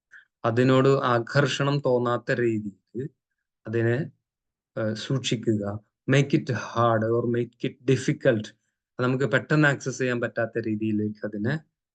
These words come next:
സൂക്ഷിക്കുക. Make it unsatisfying.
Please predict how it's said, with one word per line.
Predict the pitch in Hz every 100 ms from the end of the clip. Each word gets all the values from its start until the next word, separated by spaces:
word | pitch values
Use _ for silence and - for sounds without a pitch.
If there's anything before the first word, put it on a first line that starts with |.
| _ _ _ - -
സൂക്ഷിക്കുക. | - 120 120 113 113 120
Make | 151 139 151
it | 156 143
unsatisfying. | 131 156 156 - - 113 - 120 - - - 113 101